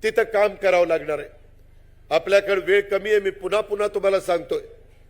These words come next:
कारण बघता बघता तेवीस साल गेलं, चोवीस साल आलं, चोवीस सालातले जवळपास अठरा दिवस गेले. फेब्रुवारी महिना संपला की आचारसंहिता लागेल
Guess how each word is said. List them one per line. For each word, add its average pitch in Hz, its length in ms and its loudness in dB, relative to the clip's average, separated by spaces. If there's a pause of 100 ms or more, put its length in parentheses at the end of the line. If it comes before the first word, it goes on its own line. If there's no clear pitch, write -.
(220)
कारण 208 200 6
बघता 220 320 4
बघता 226 480 4 (880)
तेवीस 220 360 4
साल 214 200 6
गेलं, 208 280 6
चोवीस 214 460 0
साल 214 160 4
आलं, 208 260 4 (140)
चोवीस 202 300 -2
सालातले 208 420 4
जवळपास 202 540 0 (320)
अठरा 202 300 4
दिवस 196 280 2
गेले. 180 220 2 (1120)
फेब्रुवारी 220 420 6
महिना 214 300 6
संपला 220 380 0
की 220 120 0
आचारसंहिता 214 680 4
लागेल 214 320 6